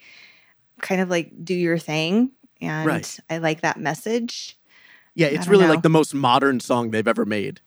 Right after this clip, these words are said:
Speaker 2: just <laughs> in, in what it's about. You know, leave me a five-star review and I'll leave you one too. Like, all that stuff
Speaker 1: Mm-hmm.
Speaker 2: is just so of this time,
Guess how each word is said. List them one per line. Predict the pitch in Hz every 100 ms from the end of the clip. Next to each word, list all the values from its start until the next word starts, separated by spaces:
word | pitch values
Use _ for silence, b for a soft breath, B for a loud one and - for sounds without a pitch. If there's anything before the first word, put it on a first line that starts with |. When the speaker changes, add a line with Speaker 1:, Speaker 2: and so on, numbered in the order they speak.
| 185
Speaker 2:
just | 185 -
<laughs> |
in, | - 202 -
in | 165
what | 151 160
it's | 143
about. | - 151 135 123
You | 143
know, |
leave | 131 135 151
me | 147
a | 127
five-star | 143 139 151 131
review | 123 143
and | 131
I'll | 120
leave | 131
you | 127
one | 120 117
too. | 139
Like, | 127 -
all | - 208
that | 143 180
stuff | 156 156
Speaker 1:
Mm-hmm. |
Speaker 2:
is | 196
just | 160 - -
so | 170 175
of | - 135 120
this | 131 -
time, | - 127 135 160